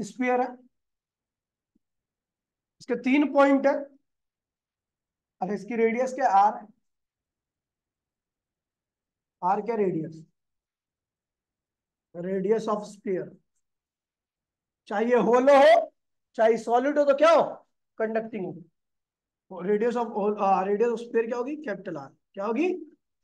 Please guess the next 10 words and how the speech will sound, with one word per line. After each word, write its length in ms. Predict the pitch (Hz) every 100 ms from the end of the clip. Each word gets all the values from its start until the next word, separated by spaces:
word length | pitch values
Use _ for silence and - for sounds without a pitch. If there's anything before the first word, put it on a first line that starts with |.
| _ _
capital 300 | 196 - 165
आर। 100 | 139
ठीक 400 | - _ _ 262
है, 60 | 294 - - _ _ _ _ _ _ _ _ _ _ 185 170 - _ _ _ _ _ _ _ _ _ 190
और 460 | 196 208 214 220 214
ठीक 300 | - - 202
है, 100 | 196 185 - _
charge 300 | 240 226 233 254
कितना 240 | 220 262
है? 180 | 277